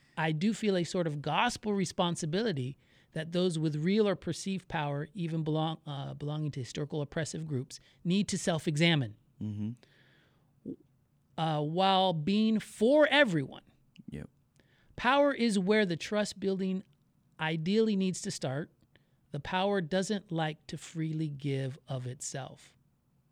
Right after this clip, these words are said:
Speaker 1: Mm, pow-, that's a, that's a big statement. Power doesn't like to freely give of itself.
Speaker 2: Of course not.
Speaker 1: Yeah.
Speaker 2: Because once you have power, you don't wanna lose it.
Speaker 1: Yeah, and let's hold on to that.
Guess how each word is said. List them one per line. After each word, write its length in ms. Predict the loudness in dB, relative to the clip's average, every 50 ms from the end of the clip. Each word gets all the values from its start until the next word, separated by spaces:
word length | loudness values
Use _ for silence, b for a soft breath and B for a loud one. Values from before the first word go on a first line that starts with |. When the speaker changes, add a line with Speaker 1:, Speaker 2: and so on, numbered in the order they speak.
| _ -4
Speaker 1:
Mm, 180 | -2 -2 -4 -6 _
pow-, 180 | -6 -6 -6 -6 _ _
that's 200 | -10 -8 -6 -6
a, 40 | -6
that's 240 | -4 -4 -4 -4 -6
a 60 | -8
big 320 | -8 -8 _ -8 -8 -8
statement. 380 | -6 -6 -6 -6 -6 -8 -10 -10
Power 280 | -8 -4 -2 0 0 0
doesn't 500 | 0 0 0 0 0 -4 -6 -8 _ -20 _ _ _ _ _
like 240 | -8 -8 -8 -8 _
to 80 | -16 -12
freely 320 | -6 -4 -2 -2 -2 -2
give 220 | -2 -2 -2 -2 -2
of 100 | -6 -6
itself. 420 | -8 -10 -10 -8 -8 -10 -6 -6
Speaker 2:
Of 120 | -8 -2 0
course 260 | 0 0 0 0 -2
not. 220 | -2 -2 -2 -4 -10 _ _
Speaker 1:
Yeah. 200 | -12 -12 -12 -12 -12 _ _ 0
Speaker 2:
Because 320 | 0 2 4 4 4 4
once 200 | 4 0 2 2
you 80 | 2 4
have 180 | 4 2 2
power, 300 | 0 0 2 4 4 4
you 120 | 4 4 2
don't 120 | 0 0
wanna 180 | 0 0 0 0
lose 260 | 0 0 -2 -2 -2
it. 140 | -4 -6 -8 _ _ _ _ _ _ _ _ -20 -12 _
Speaker 1:
Yeah, 200 | -4 -2 -2 -2
and 100 | -2 -4
let's 140 | -4 -2 -2
hold 160 | -2 2 4
on 100 | 4 4
to 60 | 4
that. 200 | 4 2 2 0